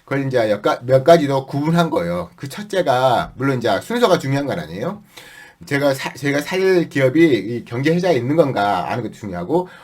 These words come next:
경제 해자에 있으면 어떤 경제 해자가 있는 건가 그걸 알면, 알고 있으면 제가 이제 매매할 때 되게 유리한 게임을 하니까 그 이야기를 하는 거예요. 그래서,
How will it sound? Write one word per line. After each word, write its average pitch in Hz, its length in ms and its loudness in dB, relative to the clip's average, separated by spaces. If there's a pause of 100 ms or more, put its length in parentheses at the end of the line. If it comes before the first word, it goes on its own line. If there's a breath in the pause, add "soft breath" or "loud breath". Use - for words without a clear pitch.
(220 loud breath)
경제 147 260 2
해자에 175 140 2
있으면 143 340 -2
어떤 214 380 6
경제 156 280 2
해자가 160 220 2
있는 117 160 -2
건가 95 500 2
그걸 110 160 -2
알면, 135 640 -2
알고 143 280 0
있으면 208 500 -2 (260 loud breath)
제가 131 180 -4
이제 117 120 -2
매매할 156 460 4
때 127 200 0
되게 123 300 -2
유리한 175 340 4
게임을 139 260 -2
하니까 101 640 -4
그 - 120 -12
이야기를 107 260 -4
하는 123 160 -10
거예요. 85 380 -8
그래서, 90 280 -14